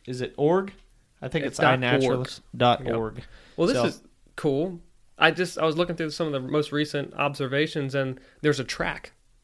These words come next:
Speaker 2: It's a, it's a deer track in the mud, and they were able to identify that. I, I had no idea. I thought it was just a, a,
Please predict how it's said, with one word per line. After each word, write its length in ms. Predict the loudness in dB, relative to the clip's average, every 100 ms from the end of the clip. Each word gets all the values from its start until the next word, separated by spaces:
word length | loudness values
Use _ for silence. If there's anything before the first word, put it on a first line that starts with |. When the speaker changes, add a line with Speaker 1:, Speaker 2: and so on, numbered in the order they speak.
| _ _
Speaker 2:
It's 140 | -6 -4
a, 80 | -2
it's 140 | -2 0
a 40 |
deer 280 | -2 2 2
track 380 | 4 2 2 -4 -18 -20 -20 -20 -2
in 120 | 2
the 60 | 4
mud, 340 | 6 4 2 -4 _
and 180 | -2 2
they 80 | 2
were 100 | 4
able 180 | 2 0
to 160 | -4
identify 420 | -2 -2 -2 -2 0
that. 320 | 0 -2 -10 -20 _ -20 _ _ _ -2
I, 140 | 0
I 120 | 2
had 200 | 0 0
no 120 | 0 0
idea. 220 | 2 2
I 40 |
thought 120 | 4
it 40 | 4
was 100 | 4
just 220 | -2 -2
a, 140 | -6
a, 300 | -2 -4 -4